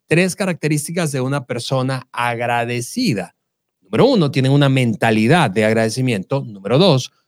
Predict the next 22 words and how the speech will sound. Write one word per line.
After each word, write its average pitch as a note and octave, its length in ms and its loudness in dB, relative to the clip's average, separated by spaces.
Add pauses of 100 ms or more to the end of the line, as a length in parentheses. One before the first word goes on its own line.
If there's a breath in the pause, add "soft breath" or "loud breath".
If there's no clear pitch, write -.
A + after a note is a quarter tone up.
(140)
son B2 400 2
agradecidos A2 1200 0 (140)
porque C3 360 -4
valoran C3 520 0
a G#2 60 -2
las G#2+ 180 -2
personas. A2+ 600 -2 (140)
Y C#3+ 100 -2
número G3+ 260 0
tres, A#2 400 -2 (240)
el - 100 -20
resultado C#3+ 480 -2
es G#2 100 -4
que A#2+ 120 -6
tienen A2 460 -4 (320)
y G2+ 80 -20
construyen A2 640 2
mejores B2 640 2 (280)
relaciones. A2 1700 0
Y C3+ 440 0 (840)
queremos F3 260 2
sencillamente F#3+ 600 2